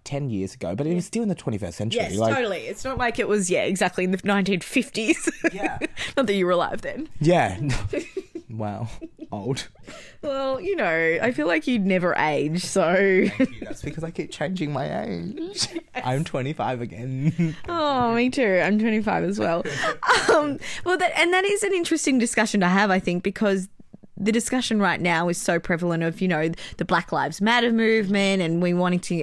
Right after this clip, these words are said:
Speaker 2: amplify the voices of people of colour. And you mentioned that before as well. Why is it so important for, to see people from all different backgrounds on our television screens and doing all kinds of different jobs as well?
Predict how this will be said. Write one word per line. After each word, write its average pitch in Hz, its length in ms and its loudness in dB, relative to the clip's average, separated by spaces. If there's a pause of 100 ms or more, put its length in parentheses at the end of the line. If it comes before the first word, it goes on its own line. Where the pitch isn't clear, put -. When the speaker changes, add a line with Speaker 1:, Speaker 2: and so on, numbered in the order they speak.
Speaker 2:
amplify 170 840 0 (360)
the 190 60 2
voices 180 460 2
of 175 120 -4
people 170 320 0
of 170 120 -4
colour. 185 580 4
And 196 180 4
you 196 80 4
mentioned 175 360 2
that 143 120 -2
before 185 440 2
as 165 160 0
well. 180 440 4 (220)
Why 330 220 2
is 403 100 0
it 427 100 -6
so 427 160 2
important 359 500 -2 (160)
for, - 220 -2
to 262 240 -2
see 226 320 0
people 233 460 0
from 220 300 -2
all 208 220 4
different 240 560 0 (280)
backgrounds 185 680 2
on 202 180 4
our 185 120 4
television 196 540 2
screens 170 500 -2
and 185 160 2
doing 220 280 4
all 202 200 4
kinds 208 380 2
of 180 160 -6
different 208 400 0
jobs 165 500 0
as 165 140 -4
well? 131 360 -2